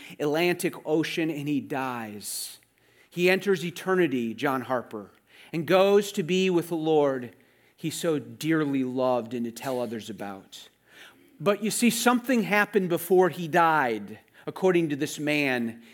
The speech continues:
in that Ontario church. You see, the man in the prayer meeting, as tears recalls his ne-, near-death experience as he was plunged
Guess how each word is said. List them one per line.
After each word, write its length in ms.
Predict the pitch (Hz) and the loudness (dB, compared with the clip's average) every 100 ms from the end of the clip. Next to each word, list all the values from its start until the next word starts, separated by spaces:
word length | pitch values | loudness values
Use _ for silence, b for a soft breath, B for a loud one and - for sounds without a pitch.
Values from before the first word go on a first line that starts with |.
| B B | B B
in 200 | 160 165 | -2 -2
that 480 | 139 151 143 - - - | 2 2 2 -2 -12 -4
Ontario 960 | 156 151 - 175 170 156 165 139 127 - b b _ _ _ | -4 -4 -6 2 4 4 4 2 0 -4 b b _ _ _
church. 720 | - - 143 123 - - - - _ _ _ _ _ b b b b b | -8 -2 -2 -2 -6 -6 -6 -12 _ _ _ _ _ b b b b b
You 80 | 151 | -6
see, 160 | 208 | 0
the 80 | 180 | 2
man 240 | 180 190 | 4 4
in 60 | 185 | 2
the 60 | 175 | -2
prayer 500 | - 180 175 156 - _ - | 2 4 2 0 -12 _ -4
meeting, 440 | 165 170 151 143 | 2 4 6 4
as 240 | 139 - - _ - | 0 -8 -18 _ -8
tears 500 | 196 196 175 151 151 | 4 6 6 2 -2
recalls 600 | 151 - 180 175 160 131 | -6 -2 4 4 4 -2
his 240 | 170 143 | -4 -4
ne-, 340 | 135 156 185 196 | -4 0 0 2
near-death 640 | 190 208 185 147 185 - | 4 6 6 4 2 2
experience 800 | 170 - - 170 175 165 151 - | -4 -6 -4 2 4 4 2 0
as 140 | 147 | -2
he 160 | 160 196 | 0 2
was 180 | 185 165 | 2 2
plunged 500 | - 175 175 151 | -4 0 0 0